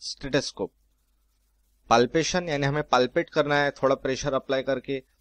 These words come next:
अ, बॉडी के हर एक पार्ट पे। By using dots, डीओटीएस, डॉट्स जो है,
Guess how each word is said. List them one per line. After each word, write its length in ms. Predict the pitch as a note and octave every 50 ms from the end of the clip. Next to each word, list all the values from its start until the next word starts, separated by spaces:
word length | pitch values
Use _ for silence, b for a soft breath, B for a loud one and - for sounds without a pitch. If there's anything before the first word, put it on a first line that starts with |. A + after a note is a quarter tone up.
| _ _ _ _ -
अ, 240 | D#2+ F#2+ G2+ G2+ F#2+
बॉडी 380 | - F2 A2 A2+ A#2+ B2 C#3
के 140 | C3 - C3+
हर 180 | A#2 A2+ A#2+ C3+
एक 100 | C3+ _ _ -
पार्ट 200 | B2 B2+ C3 B2+ _ -
पे। 200 | C#3+ C#3 C3+ - _ _ _ _ _ _ _ _ _ _ _ _ _ _ _ _ _ - G2
By 400 | G2+ B2+ C#3+ D#3+ D3+ C3 B2 A#2
using 400 | A2+ C#3 F#3 G3+ F#3 D#3 C#3 C3+
dots, 380 | B2 A#2 - - - - -
डीओटीएस, 1080 | A#2 A2+ A#2 D3 F3+ F#3+ - - D#3 D3+ D3+ D3 _ - C#3 C3+ C3+ C3+ B2 - - - -
डॉट्स 500 | A#2+ G#2 B2+ C3+ D#3 - - - - C#3+
जो 200 | C3+ C#3+ C#3 B2+
है, 180 | B2+ D3 F#3